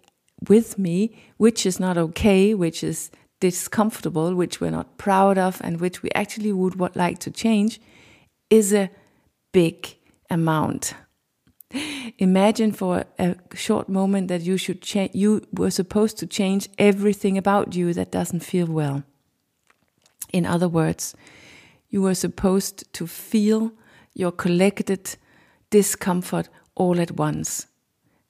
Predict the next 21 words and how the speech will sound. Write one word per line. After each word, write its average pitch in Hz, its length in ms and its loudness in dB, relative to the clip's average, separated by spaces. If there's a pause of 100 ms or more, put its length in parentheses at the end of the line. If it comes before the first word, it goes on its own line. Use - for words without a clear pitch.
(160)
That 185 220 0
would 190 200 -4
be 214 160 0
too - 280 -4
overwhelming. 165 840 -2 (580)
That 185 200 2
would 214 180 -2
feel 208 280 2
like 185 320 -2
drowning 170 560 -2
for - 240 -4 (100)
all 185 220 0
of 165 120 -4
us. - 320 -10 (1800)
And 180 260 -2
even 214 360 4
if 208 240 0
it's 208 180 -2
not - 240 -4
truly 220 480 2
overwhelming 170 800 -2